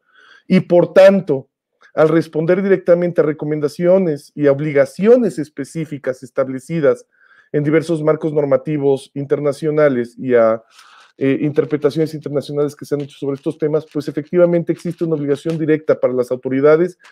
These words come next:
de proteger de forma inmediata a las mujeres que se encuentran en situaciones de violencia. Y esta obligación de protección, esta obligación de establecimiento de políticas públicas coordinadas, efectivas, adecuadas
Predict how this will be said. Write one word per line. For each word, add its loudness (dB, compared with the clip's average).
de 2
proteger 2
de -2
forma 2
inmediata 2
a 2
las -2
mujeres -2
que -12
se -14
encuentran -8
en -8
situaciones -10
de -8
violencia. -10
Y 2
esta 2
obligación 2
de 2
protección, 0
esta 2
obligación 2
de -2
establecimiento -4
de 0
políticas -4
públicas -8
coordinadas, 0
efectivas, -2
adecuadas 2